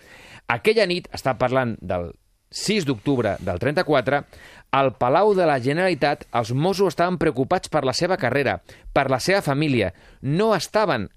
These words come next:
en actitud combativa. Què està dient Escofet? Que estaven pensant: «Com sortirem d'aquí? Perquè estem fent un moviment que és contrari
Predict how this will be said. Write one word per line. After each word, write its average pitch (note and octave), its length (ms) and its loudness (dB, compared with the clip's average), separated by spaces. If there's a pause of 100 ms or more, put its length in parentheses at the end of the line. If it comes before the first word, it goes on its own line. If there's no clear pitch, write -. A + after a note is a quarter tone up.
(160)
en C3+ 160 0
actitud C3 360 -4
combativa. G2+ 600 -2 (260)
Què G#3 100 2
està A3 140 0
dient G3 140 6
Escofet? C3 440 -2 (320)
Que D3+ 80 -2
estaven F#3 300 0
pensant: F3 480 -2
«Com G3+ 200 0
sortirem G3 440 0
d'aquí? D3 360 -2 (640)
Perquè C3+ 260 0
estem E3 320 -2
fent F#3 340 -4 (600)
un D3+ 180 2
moviment E3 440 -2 (120)
que A#2+ 120 -2
és A#2 140 -6
contrari A2+ 600 -2